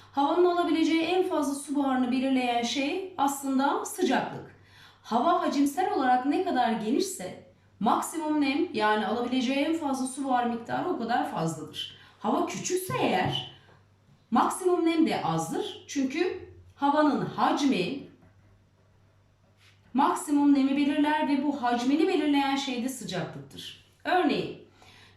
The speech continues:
bir hava kütlesini yirmi santigrat derece sıcaklıkta düşünelim. Bu sıcaklıkta havanın hacmi şu boyutta olsun. Ve bu havanın, bu hava kütlesinin hacminden dolayı en fazla alabileceği su buhar miktarı atıyorum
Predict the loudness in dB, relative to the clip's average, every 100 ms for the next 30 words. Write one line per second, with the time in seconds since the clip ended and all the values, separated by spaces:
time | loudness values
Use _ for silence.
0 | 2 4 6 4 2 0 -4 -4 -4 -4
1 | -2 0 2 0 -2 -4 -4 -2 -2 0
2 | -2 -4 -6 -6 -2 -2 -2 -8 -8 -8
3 | -6 -6 -6 -8 -16 -20 -20 -20 -10 -4
4 | -2 0 0 0 -2 -6 0 0 0 -6
5 | -12 -4 -2 0 2 2 2 0 2 0
6 | 0 0 0 -2 -4 -8 -8 -12 -16 -18
7 | -20 _ -20 -20 _ -4 0 0 -4 -8
8 | 0 2 4 4 2 2 -2 -4 -10 -8
9 | -2 -2 -2 -4 -4 -4 -4 -2 -2 -2
10 | -2 0 4 6 6 4 2 2 0 0
11 | 0 0 0 -2 -2 -2 0 2 2 2
12 | 2 0 -2 -2 0 0 0 0 4 4
13 | 4 -2 -4 -2 0 2 2 0